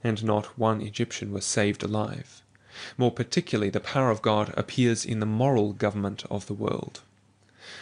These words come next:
One, in governing and ordering the hearts of men so that they are not masters of their own affections, but often act quite contrary to what they have firmly resolved and purposed, of which we have eminent instances in Esau and Balaam.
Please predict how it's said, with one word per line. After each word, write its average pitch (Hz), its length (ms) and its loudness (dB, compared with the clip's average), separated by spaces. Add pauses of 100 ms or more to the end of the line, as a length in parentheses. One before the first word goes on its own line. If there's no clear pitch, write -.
(140)
One, 113 320 2 (240)
in 117 160 4
governing 113 500 0
and 101 180 -4
ordering 117 440 4
the 101 80 -2
hearts 110 360 0
of 101 120 0
men 117 320 2 (160)
so - 180 2
that 110 200 0
they 107 120 4
are 104 80 4
not 117 280 0
masters 110 520 2
of 104 140 0
their 104 160 2
own 104 160 2
affections, 107 520 -4
but - 180 -6
often 110 280 -2
act 101 260 -6
quite - 280 -4
contrary 113 520 -2
to - 140 -4
what 110 140 2
they 104 120 -2
have 101 140 -10
firmly 113 400 0
resolved 104 520 2
and - 180 -6
purposed, - 500 -8 (560)
of 113 140 2
which 131 220 2
we 117 100 -4
have 107 240 -4
eminent 117 420 0
instances 104 640 -4
in 95 160 -4
Esau 113 460 2
and 101 200 -8
Balaam. 107 420 0